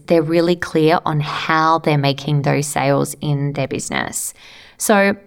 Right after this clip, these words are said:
overall, just to speak to that in full,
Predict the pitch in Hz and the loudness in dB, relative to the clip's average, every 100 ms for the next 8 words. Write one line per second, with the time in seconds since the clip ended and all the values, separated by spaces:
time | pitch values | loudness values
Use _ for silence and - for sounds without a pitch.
0 | _ - 220 247 247 180 160 151 156 156 | _ 0 0 2 2 2 2 0 -2 -4
1 | - 170 151 147 147 - 165 - 160 151 | -2 2 4 2 0 -2 -2 0 0 0
2 | - 156 151 - 147 147 175 | 0 -4 -4 0 2 4 2